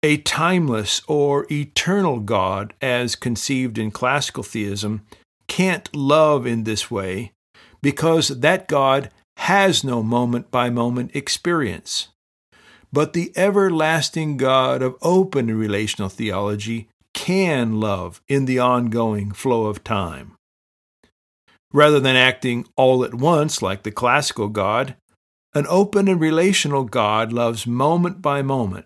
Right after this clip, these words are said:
as this love responds to what happens in the past and then acts to promote what's good in the present.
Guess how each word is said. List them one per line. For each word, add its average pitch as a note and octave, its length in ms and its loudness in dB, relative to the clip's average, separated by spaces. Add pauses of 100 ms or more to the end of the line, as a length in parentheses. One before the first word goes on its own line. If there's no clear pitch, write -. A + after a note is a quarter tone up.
(140)
as C3 280 -2
this C#3 300 -2
love C3+ 340 0
responds E3 1000 0
to F3+ 180 -2
what D#3 240 -4
happens A#2+ 580 -6
in D3+ 180 -2
the F3 80 0
past A#2 560 -2 (400)
and D#3+ 160 2
then E3+ 240 0 (120)
acts F3+ 480 0
to - 180 -4
promote D3 640 -2 (100)
what's C3 300 -2
good B2 520 2
in A#2+ 180 -4
the A#2 80 -4
present. - 680 -6